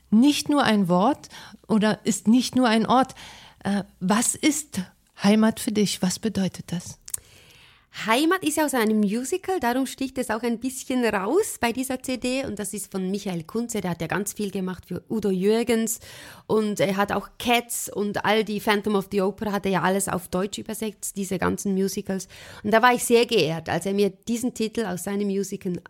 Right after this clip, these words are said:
Speaker 2: anbot und gesagt hat, „Möchtest du den singen?“ Und das hat mir aus dem Herzen gesprochen. Heimat ist ja wirklich für mich dort, wo meine Leute sind, also wo meine Allerliebsten sind, meine Familie, meine Freunde, äh, dort, wo sie wohl sind,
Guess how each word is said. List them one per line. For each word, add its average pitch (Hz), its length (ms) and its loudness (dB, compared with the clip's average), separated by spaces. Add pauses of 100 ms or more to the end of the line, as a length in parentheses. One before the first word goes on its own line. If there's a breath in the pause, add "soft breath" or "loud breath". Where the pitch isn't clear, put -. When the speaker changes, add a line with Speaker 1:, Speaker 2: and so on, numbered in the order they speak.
(160)
Speaker 2:
anbot 247 600 0
und 196 140 -10
gesagt 190 360 -10
hat, 202 140 -8
„Möchtest 196 340 -10
du 185 60 -10
den 180 180 -4
singen?“ 233 380 0 (560 loud breath)
Und 226 380 2
das 233 220 2
hat 269 160 0
mir 302 120 4
aus 294 80 0
dem 262 100 2
Herzen 185 340 -4
gesprochen. 160 580 -6
Heimat 240 380 -2
ist 233 140 -6
ja 202 140 -4
wirklich 254 380 -4
für 233 160 -2
mich 254 340 -2 (300 soft breath)
dort, 226 220 2
wo 208 60 0
meine 196 280 0
Leute 160 300 -2
sind, - 400 -10
also 175 220 -6 (160)
wo 190 260 -4
meine 202 340 0
Allerliebsten 226 680 0
sind, 180 260 -2
meine 185 240 0
Familie, 226 540 -4
meine 190 240 -6
Freunde, 240 600 -2 (420 loud breath)
äh, 220 200 0 (220)
dort, 254 280 6
wo 240 360 2
sie 269 360 2
wohl 277 240 4
sind, 262 380 0